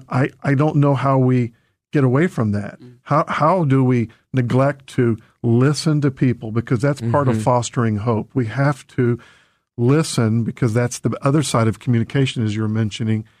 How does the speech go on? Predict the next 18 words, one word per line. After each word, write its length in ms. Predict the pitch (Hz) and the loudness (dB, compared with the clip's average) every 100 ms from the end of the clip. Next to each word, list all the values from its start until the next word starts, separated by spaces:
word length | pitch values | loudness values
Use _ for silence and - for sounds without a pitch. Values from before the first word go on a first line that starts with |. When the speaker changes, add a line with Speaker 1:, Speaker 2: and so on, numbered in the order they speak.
| _ _ - | _ _ -6
Speaker 1:
and 140 | 120 | -6
foster 400 | - 113 110 127 | -2 -2 0 -2
hope. 260 | 110 131 - _ - | 0 -2 -4 _ -6
How 120 | 151 | -6
can 180 | - 165 | 0 0
you 80 | |
foster 420 | 147 147 135 - 117 | 2 0 -2 0 2
hope 260 | 127 127 | 2 0
if 140 | 117 - | -6 -2
you're 100 | 120 | 0
not 360 | 117 113 - | 2 0 -2
listening 440 | 127 113 - 113 110 | -4 -2 -2 -4 -4
to 60 | |
people 400 | 101 120 107 117 | -4 -4 -2 -2
and 100 | 110 | -2
you're 120 | 104 | -2
judging 420 | 98 107 101 101 95 | -6 -6 -6 -8 -12
them? 240 | 104 95 | -14 -18